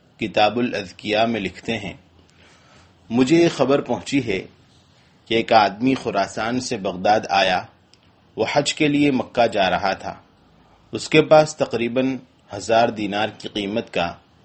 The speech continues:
موتیوں کا ایک ہار تھا۔ اس نے ہار بیچنے کی کوشش کی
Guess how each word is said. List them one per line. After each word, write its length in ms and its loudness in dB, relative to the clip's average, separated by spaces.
موتیوں 520 2
کا 120 2
ایک 200 4
ہار 180 0
تھا۔ 280 -10
اس 220 -4
نے 100 2
ہار 320 6
بیچنے 480 -2
کی 180 -6
کوشش 460 -4
کی 180 -4